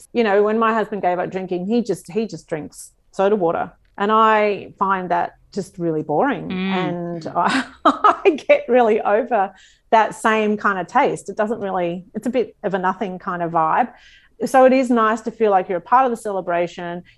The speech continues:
Speaker 1: You've got the flavors, the beautiful flavors of wine.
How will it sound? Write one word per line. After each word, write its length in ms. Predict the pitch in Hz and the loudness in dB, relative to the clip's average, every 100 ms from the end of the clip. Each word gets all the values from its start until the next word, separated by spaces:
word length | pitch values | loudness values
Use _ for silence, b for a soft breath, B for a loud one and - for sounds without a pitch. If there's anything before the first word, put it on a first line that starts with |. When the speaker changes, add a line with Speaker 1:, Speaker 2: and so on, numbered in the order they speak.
| - | -8
Speaker 1:
You've 80 | |
got 140 | 170 - | -6 -6
the 80 | 170 | -8
flavors, 600 | - 175 196 226 240 233 | -2 4 4 6 4 2
the 80 | 175 | -2
beautiful 340 | 185 190 208 | -2 -2 -6
flavors 380 | - 175 170 185 | -2 -2 0 -2
of 120 | 190 | -4
wine. 340 | 180 180 214 | -2 -2 -2